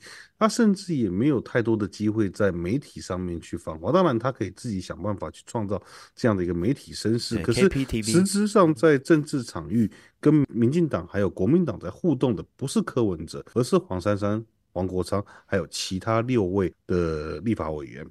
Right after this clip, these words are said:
Speaker 1: 那这就碰到一个比较大的问题嘛，就是第一个，四年后他能不能再出来选？他不见得不能再出来选，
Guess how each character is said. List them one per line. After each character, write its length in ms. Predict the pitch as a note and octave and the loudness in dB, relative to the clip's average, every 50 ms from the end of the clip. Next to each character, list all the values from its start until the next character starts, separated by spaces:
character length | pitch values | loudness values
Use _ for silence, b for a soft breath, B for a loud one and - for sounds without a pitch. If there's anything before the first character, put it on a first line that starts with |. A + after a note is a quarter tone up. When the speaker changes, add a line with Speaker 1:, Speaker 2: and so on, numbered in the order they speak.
| _ _ _ _ _ _ | _ _ _ _ _ _
Speaker 1:
那 240 | - A2 G2+ F2 D2 C#2+ - _ _ _ _ _ - | -4 -2 -2 -4 -6 -10 -16 _ _ _ _ _ 2
这 120 | - F3 | 4 6
就 140 | D#3+ D#3+ D3+ | 8 6 6
碰 240 | C#3+ - - D3+ C#3+ | 4 2 0 2 4
到 120 | C#3+ C#3 | 4 4
一 40 | C3 | 4
个 60 | A#2+ | 4
比 140 | A#2 A2 F#2 | 0 -2 -2
较 100 | F#2 G#2+ | 0 0
大 180 | G#2+ - A2+ G#2 | 2 2 2 2
的 80 | F#2+ | 2
问 160 | F#2+ G#2 G2 E2+ | 2 2 0 0
题 160 | E2+ - D#2+ | -2 -6 -10
嘛， 140 | D#2 D#2 D#2 | -10 -10 -8
就 120 | F2+ F#2 | -8 -6
是 120 | F#2+ G2 F#2 b b b b _ _ | -6 -6 -6 b b b b _ _
第 100 | - E3+ | 6 8
一 60 | E3+ | 8
个， 160 | D3 A2+ F2 | 8 6 4
四 180 | - - - D#3 | 0 -2 2 4
年 140 | C#3+ B2 A2+ | 4 4 4
后 140 | A2+ B2 A#2+ | 4 2 2
他 140 | A#2 A#2+ A#2 | 2 2 2
能 140 | A2+ G#2 | 2 2
不 60 | G#2 G#2+ | 2 2
能 120 | G#2+ G#2 | 2 4
再 120 | G#2 G2+ | 4 2
出 140 | F#2 - G#2 | 2 2 0
来 80 | F#2+ F2+ | 0 0
选？ 180 | - - D#2 E2 - - - | -2 -6 -12 -14 -16 -10 0
他 140 | - F3+ | 2 2
不 240 | F#3+ - _ - A#2 | 2 2 _ -4 -4
见 240 | B2 - - A#3+ G3 | 0 2 2 2 4
得 80 | C3 - | 2 0
不 160 | - - C#3 | -2 0 2
能 180 | A#2+ G2 F2 | 2 2 2
再 140 | E2 G2 F2+ | 2 0 0
出 220 | E2+ - - F#2 E2 | -2 -2 -6 -8 -8
来 100 | D#2+ D#2+ | -8 -8
选， 180 | - - D2 | -10 -12 -14